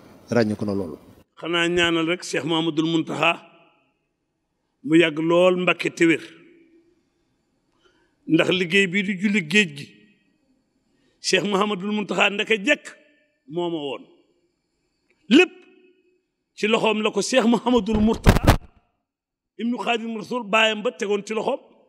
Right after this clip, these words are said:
Speaker 2: Mu di ko doxe, di ko waxe, di ko jëfe, ànd kook ñoom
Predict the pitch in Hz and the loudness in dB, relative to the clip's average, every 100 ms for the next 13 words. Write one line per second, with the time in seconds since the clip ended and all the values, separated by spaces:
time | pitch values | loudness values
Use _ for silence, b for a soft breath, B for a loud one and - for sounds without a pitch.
0 | _ _ _ _ _ _ _ _ _ 156 | _ _ _ _ _ _ _ _ _ 0
1 | 196 - 220 214 226 269 202 233 233 208 | 2 4 4 4 2 0 2 4 4 2
2 | 269 - 233 208 233 320 - - - 233 | -2 -4 -4 0 0 0 -6 -12 -6 -4
3 | 240 233 233 254 | -4 -4 -4 -6